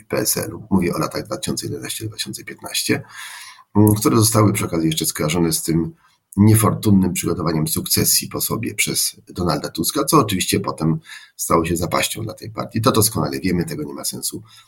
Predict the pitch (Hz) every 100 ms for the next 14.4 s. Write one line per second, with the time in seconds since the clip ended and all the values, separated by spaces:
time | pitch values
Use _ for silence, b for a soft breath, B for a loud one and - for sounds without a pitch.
0 | b - 95 101 131 160 160 117 104 104
1 | 101 80 90 80 78 80 80 78 - -
2 | 117 - - - - - - 139 - -
3 | - 98 127 131 - 220 95 82 - -
4 | - - - - 110 110 - 127 156 -
5 | 147 131 113 120 113 110 95 101 98 80
6 | 80 85 - 78 80 156 - - 165 -
7 | - - 208 - B B B B _ 127
8 | 143 120 107 101 98 92 90 80 - -
9 | 67 65 - - - b b b - 127
10 | 117 107 82 82 78 71 65 - - 113
11 | 101 95 95 82 82 80 - - 64 65
12 | - b b b b b _ 92 85 80
13 | - 82 101 98 80 - - - - -
14 | - - - 117